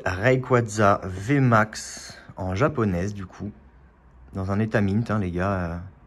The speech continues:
super. J'avoue qu'elle est très, très belle, hein. Elle est très, très, très, très belle. On remet ça là, la petite sleeve, tac, tac, tac. La petite boîte qui fait franchement plaisir, honnêtement.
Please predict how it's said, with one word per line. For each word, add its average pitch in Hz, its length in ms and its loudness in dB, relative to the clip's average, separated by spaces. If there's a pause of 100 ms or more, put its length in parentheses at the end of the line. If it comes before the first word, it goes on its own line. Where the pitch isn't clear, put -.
(1300)
super. - 440 -10 (1800)
J'avoue 107 120 -4
qu'elle 98 140 0
est 95 40 0
très, 110 140 -4
très 104 160 -2
belle, 90 180 -2
hein. 85 60 -8 (1000)
Elle 95 100 -6
est - 100 -4 (140)
très, - 200 -2
très, - 260 -8
très, - 240 -10
très - 240 -10
belle. 82 460 -6
On 87 80 -6
remet 101 180 -2
ça 95 200 -2
là, 98 140 0
la 95 100 0
petite 90 220 -10
sleeve, 101 340 -6
tac, 87 200 -10
tac, - 180 -8
tac. 104 380 -4 (480)
La 120 100 2
petite 120 260 -2
boîte 120 300 4
qui - 160 -12
fait 107 140 -4
franchement 139 480 0
plaisir, 127 420 0
honnêtement. 123 480 0